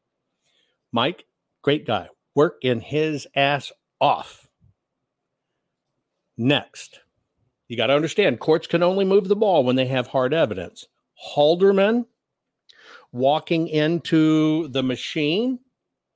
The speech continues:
going, "Eh, eh, eh, eh,"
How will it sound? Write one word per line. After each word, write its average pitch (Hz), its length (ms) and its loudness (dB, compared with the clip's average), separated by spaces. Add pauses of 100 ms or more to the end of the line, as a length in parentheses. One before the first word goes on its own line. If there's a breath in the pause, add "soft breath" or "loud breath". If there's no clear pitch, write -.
(2250)
going, 127 300 -6 (640)
"Eh, 226 40 2
eh, 226 60 -2
eh, 196 680 -6
eh," 220 60 -8